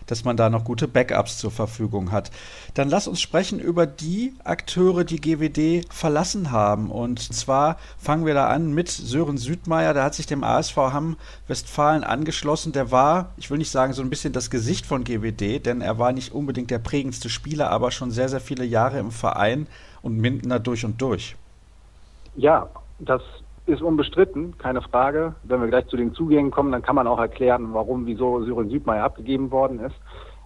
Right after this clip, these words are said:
Speaker 2: Auf der anderen Seite, wenn wir das Thema Identifikationsfigur anschneiden, dann haben wir jetzt im Kader eben auch Mats Korte. Und der spielt seit der E-Jugend bei G W D. Der hat dann noch mal kurz einen Abstecher zu einem anderen Verein gemacht, in Minden zum T S V Hahn. Ist dann aber in der C-Jugend wieder zu G W D gekommen.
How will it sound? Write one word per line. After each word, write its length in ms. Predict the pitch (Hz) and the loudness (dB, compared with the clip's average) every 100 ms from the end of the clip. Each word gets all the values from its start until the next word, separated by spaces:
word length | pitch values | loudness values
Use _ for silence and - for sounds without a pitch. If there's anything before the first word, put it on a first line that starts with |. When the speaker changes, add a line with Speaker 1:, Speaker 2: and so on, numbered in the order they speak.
| - | -4
Speaker 2:
Auf 120 | 127 117 | 0 2
der 140 | 107 | 4
anderen 200 | 147 135 | 4 4
Seite, 280 | 127 123 117 | 4 2 0
wenn 160 | 120 | 0
wir 320 | 117 113 107 95 - | 4 4 2 -2 -8
das 140 | - | -6
Thema 300 | - 123 - | 0 2 2
Identifikationsfigur 1200 | 127 127 104 - 107 110 - 139 160 117 107 104 | 2 2 0 -8 -6 -4 0 0 0 -4 0 0
anschneiden, 500 | 107 101 110 113 117 | 0 -2 0 0 0
dann 320 | 117 113 110 - | -4 -4 -6 -8
haben 160 | 104 120 | -4 4
wir 100 | 113 | 6
jetzt 220 | 113 - | 4 2
im 100 | 113 | -4
Kader 320 | 113 113 110 | 0 4 4
eben 220 | 107 110 | 4 0
auch 140 | 104 110 | -2 -2
Mats 260 | 104 107 - | -2 -4 -6
Korte. 420 | - 120 127 156 - - | 2 4 4 -2 -4 -10
Und 260 | 120 110 - - | -6 -6 -8 2
der 160 | 120 123 | 4 4
spielt 380 | - 135 127 | 2 -2 0
seit 160 | 120 117 | 2 2
der 160 | 117 120 | 2 0
E-Jugend 340 | 151 131 107 | 0 -2 0
bei 140 | 110 | 2
G 220 | 104 110 104 | 2 0 -2
W 80 | |
D. 240 | 104 117 139 | 0 2 2
Der 120 | 117 | 0
hat 80 | 117 | -2
dann 80 | 113 | -4
noch 80 | |
mal 140 | 107 107 | -4 -2
kurz 220 | - 123 | 0 0
einen 100 | 120 | 0
Abstecher 420 | 117 - 113 120 | -2 -2 -4 -4
zu 80 | 117 | -4
einem 140 | 107 | -2
anderen 260 | 101 147 143 | 2 4 2
Verein 280 | 135 127 135 | 0 -2 -2
gemacht, 260 | 135 135 | -2 -2
in 160 | 110 120 | -4 -4
Minden 240 | 131 117 | -2 -4
zum 160 | - 113 | -6 -2
T 140 | 139 | 2
S 100 | 131 | 2
V 180 | - 107 | 4 2
Hahn. 300 | 123 139 151 - - - - - - | 4 2 -2 -10 -20 -20 -20 -14 -4
Ist 120 | 135 | 2
dann 120 | 127 | 4
aber 220 | 117 117 | 6 4
in 100 | 131 | 4
der 140 | 127 - | 0 2
C-Jugend 400 | 151 151 139 131 | 2 2 0 2
wieder 220 | 139 131 | 2 2
zu 120 | - | -2
G 160 | 123 123 | -2 2
W 80 | 117 | 4
D 160 | 143 | 4
gekommen. 520 | 143 117 117 123 127 | 4 2 2 0 -2